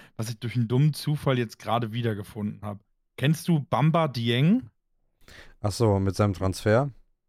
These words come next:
Speaker 1: Der eigentlich schon mündlich bei Leeds zugesagt hatte, dann zum Flughafen gereizt, äh, gereist ist schon und da schon war, um nach Leeds zu fliegen, am Flughafen sich dann umentschieden hat, weil er ein Angebot von Nizza bekommen hat, sich dann, dann, äh,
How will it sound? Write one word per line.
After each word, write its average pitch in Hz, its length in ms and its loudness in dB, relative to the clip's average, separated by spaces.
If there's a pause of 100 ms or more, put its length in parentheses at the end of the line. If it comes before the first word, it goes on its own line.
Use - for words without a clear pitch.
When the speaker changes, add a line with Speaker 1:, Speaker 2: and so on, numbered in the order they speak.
(920)
Speaker 1:
Der 139 220 0
eigentlich 156 340 0
schon 151 200 2
mündlich 156 380 2
bei 143 100 2
Leeds 160 360 0
zugesagt 175 540 -2
hatte, 190 440 0 (640)
dann 139 160 0
zum 143 160 0
Flughafen 180 520 -2
gereizt, 175 540 -2
äh, - 180 -4
gereist 156 500 -2
ist 190 220 -2
schon 190 200 0
und 147 140 0
da 151 100 2
schon 135 220 0
war, 175 440 0 (500)
um 151 120 2
nach 143 140 2
Leeds 165 260 0
zu 190 140 -4
fliegen, 190 340 2
am 147 140 0
Flughafen 202 600 2
sich 170 120 0
dann 151 120 -2
umentschieden 202 640 2
hat, 185 40 2
weil 170 140 4
er - 20 -4
ein 143 60 -6
Angebot 165 420 0
von 135 180 0
Nizza 175 240 0
bekommen 202 440 0
hat, 226 240 -2 (480)
sich 151 180 -2
dann, 151 200 -2 (460)
dann, 139 320 -2 (180)
äh, 135 360 -2